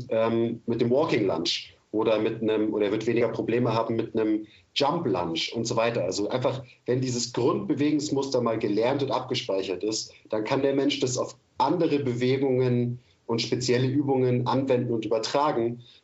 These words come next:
was dann für dich als Coach dazu führt, dass du den Menschen weniger coachen musst, weil er die Basics schon beherrscht. Ähm, damit man sich das vielleicht mal vorstellen kann,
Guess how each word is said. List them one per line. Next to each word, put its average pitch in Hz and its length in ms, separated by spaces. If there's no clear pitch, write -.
was - 480
dann 117 360
für 127 140
dich 160 220
als 123 180
Coach 156 300
dazu 110 220
führt, 123 280
dass 120 140
du 120 100
den 120 380
Menschen 123 340
weniger 127 300
coachen 156 400
musst, 87 280
weil 110 100
er 117 80
die 117 120
Basics 127 440
schon 117 220
beherrscht. 104 520
Ähm, 107 480
damit 123 280
man 131 100
sich 123 140
das 123 140
vielleicht 117 260
mal 110 80
vorstellen 113 500
kann, 117 380